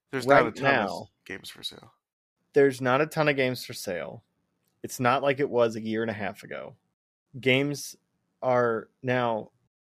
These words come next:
Speaker 2: exceptionally more expensive than they ever have been. Even used games that have come out in the last year, they don't lose value. They gain value 'cause you actually have the fucking game in hand.
Speaker 1: Yeah.
Speaker 2: If you could,
Speaker 1: Oh,
Speaker 2: you
Speaker 1: dude.
Speaker 2: could sell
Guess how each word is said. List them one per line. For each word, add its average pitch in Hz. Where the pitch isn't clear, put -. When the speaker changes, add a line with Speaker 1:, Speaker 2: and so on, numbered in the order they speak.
Speaker 2:
exceptionally 143
more 113
expensive 104
than 110
they 110
ever 107
have 101
been. 101
Even 147
used 131
games 107
that 113
have 113
come 123
out 117
in 101
the 107
last 110
year, 110
they 131
don't 143
lose 143
value. 127
They 131
gain 139
value 113
'cause 123
you 127
actually 123
have 135
the 127
fucking 123
game 127
in 95
hand. -
Speaker 1:
Yeah. 95
Speaker 2:
If 110
you 156
could, 123
Speaker 1:
Oh, 131
Speaker 2:
you 160
Speaker 1:
dude. 131
Speaker 2:
could -
sell 156